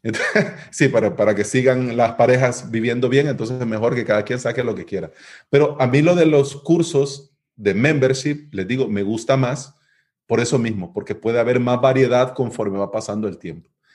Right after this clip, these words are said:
Y a la gente se le va acompañando, por lo menos a mí, se le va acompañando y ellos también van evolucionando con uno y con los cursos que uno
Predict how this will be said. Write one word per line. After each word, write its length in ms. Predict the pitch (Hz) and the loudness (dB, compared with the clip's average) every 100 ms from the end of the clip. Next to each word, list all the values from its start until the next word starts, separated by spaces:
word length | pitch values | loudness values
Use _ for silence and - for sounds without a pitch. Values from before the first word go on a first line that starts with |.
| _ _ | _ _
Y 100 | 123 | 2
a 60 | 131 | 4
la 100 | 117 | 4
gente 260 | 123 127 | 0 -2
se 120 | 139 131 | -2 0
le 100 | 123 | 0
va 80 | |
acompañando, 560 | 120 131 131 135 156 127 | 0 0 0 0 0 0
por 120 | 117 | 0
lo 100 | 113 | 2
menos 260 | 113 131 135 | 2 2 0
a 60 | |
mí, 280 | 135 151 214 - _ _ | 0 -2 -4 -14 _ _
se 160 | - 113 | -6 0
le 80 | |
va 100 | 110 | 0
acompañando 800 | 117 135 131 131 135 147 160 151 | 0 0 0 2 2 2 0 0
y 160 | 139 123 | 0 2
ellos 180 | 131 135 | 2 2
también 280 | 131 135 135 | 0 0 0
van 120 | 143 | 0
evolucionando 760 | 135 131 127 131 120 135 147 | 2 0 0 -2 0 0 0
con 180 | 135 123 | 0 2
uno 260 | 123 147 160 | 2 2 0
y 80 | 139 | 0
con 160 | 117 | 0
los 140 | 107 - | 0 -2
cursos 300 | 123 139 135 | -2 -2 -2
que 120 | 123 | 2
uno 380 | 131 110 90 | 4 2 -2